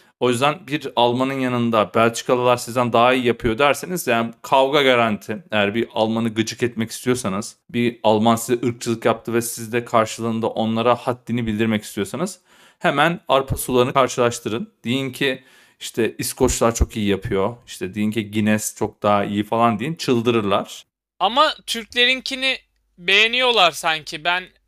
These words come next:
Speaker 2: biraz daha öyle yorumlar duymuştum.
Speaker 1: Ben bu konuda çok iddialı olduğunu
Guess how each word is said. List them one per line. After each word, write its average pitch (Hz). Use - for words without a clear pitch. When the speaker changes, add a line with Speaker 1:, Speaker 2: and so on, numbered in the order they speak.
Speaker 2:
biraz 180
daha 185
öyle 180
yorumlar 180
duymuştum. 175
Speaker 1:
Ben 151
bu 151
konuda 156
çok -
iddialı 135
olduğunu 127